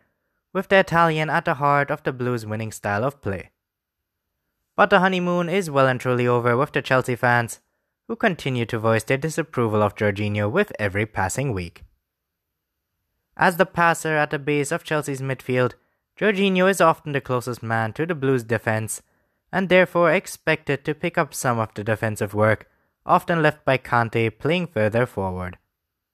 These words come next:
However, at the same time, given his passing abilities,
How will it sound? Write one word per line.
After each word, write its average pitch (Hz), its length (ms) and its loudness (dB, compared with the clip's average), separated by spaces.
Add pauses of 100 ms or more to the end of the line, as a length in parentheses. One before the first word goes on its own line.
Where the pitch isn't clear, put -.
(680)
However, 190 420 4
at 180 140 2
the 180 120 -4
same 175 280 -6
time, 160 320 -2
given 147 220 -4
his 156 120 -6
passing 147 440 -2
abilities, 139 580 -4